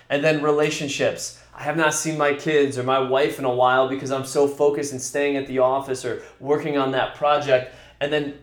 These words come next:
maybe your career is shooting way up and your finances are shooting way up, but you gain the world and you lose your soul during the process.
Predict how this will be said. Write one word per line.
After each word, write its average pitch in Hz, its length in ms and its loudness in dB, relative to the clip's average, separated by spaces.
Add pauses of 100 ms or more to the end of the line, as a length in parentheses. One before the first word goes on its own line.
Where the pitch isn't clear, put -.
(120)
maybe 180 260 -2
your 156 140 4
career 160 720 0 (160)
is 131 100 -2
shooting 139 460 -2
way 143 200 6
up 170 300 0 (200)
and 131 120 -2
your 131 140 0
finances 185 680 -2
are 185 160 -4
shooting 196 360 -6
way 208 180 0
up, 220 200 -4 (140)
but 165 200 2
you 170 80 2
gain 156 360 2
the 160 60 2
world 165 400 4
and 135 120 0
you 131 80 0
lose 143 260 0
your 131 120 -2
soul 127 360 2
during 107 280 -4
the 101 60 -12
process. 95 840 -6